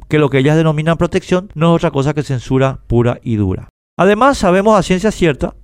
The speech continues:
por los sonados casos que afectan al periodista Mabel Portillo y al empresario Cristian Chena, que el Foro Económico Mundial y su brazo ejecutor, la Unión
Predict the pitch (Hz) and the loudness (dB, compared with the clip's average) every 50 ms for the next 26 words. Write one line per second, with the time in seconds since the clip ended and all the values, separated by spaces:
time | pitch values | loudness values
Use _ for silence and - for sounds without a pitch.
0 | - - - 135 139 135 123 - 131 117 117 120 127 127 127 - 127 127 123 131 | -6 -2 0 2 2 2 0 0 -2 -2 0 2 2 0 0 0 -2 -2 -2 -2
1 | 139 - 123 113 - 139 131 147 131 123 123 - - 120 120 120 123 - 147 135 | -2 -2 -2 -2 -2 -2 0 0 0 0 0 0 2 2 2 2 2 0 -2 -2
2 | 131 127 123 123 123 - 135 123 107 - 135 139 139 139 131 123 120 117 123 110 | 0 0 0 0 0 0 0 -2 -2 -2 0 0 2 2 2 2 2 0 0 -2
3 | 120 - 139 135 139 139 139 143 135 185 175 151 - 147 123 110 110 120 - - | -2 0 0 0 0 0 0 -2 -2 -2 -2 -2 -2 -2 -2 -2 -4 -6 -10 -12
4 | - _ - 175 180 170 - 196 214 233 233 240 247 202 202 - 190 165 147 147 | -14 _ 0 2 2 2 4 2 2 4 4 4 2 2 0 0 0 -2 0 0
5 | 156 160 170 156 160 175 170 165 156 151 147 143 139 147 139 127 123 147 151 165 | -2 -2 -4 -2 -2 0 2 2 2 2 2 0 -2 -4 -4 -2 0 2 2 2
6 | 160 147 - 151 135 120 131 139 147 160 - - 165 160 147 139 131 139 - - | 0 -2 -2 -2 -2 0 2 2 2 0 0 2 2 4 4 4 2 0 -2 -2
7 | 147 135 - - 147 135 135 139 131 - - 156 151 143 127 123 127 - _ _ | -2 -2 -2 -2 -4 -4 -6 -8 -6 -2 0 0 2 2 0 -2 -8 -12 _ _
8 | _ - 131 135 139 139 139 135 131 123 117 117 117 113 113 - - - 151 131 | _ -4 0 0 2 2 4 4 4 2 2 2 2 0 0 -2 -4 -4 -4 -4
9 | 127 131 143 160 165 170 160 147 143 139 131 120 113 107 104 | -4 -4 -2 0 0 0 0 -2 -4 -8 -10 -10 -12 -14 -16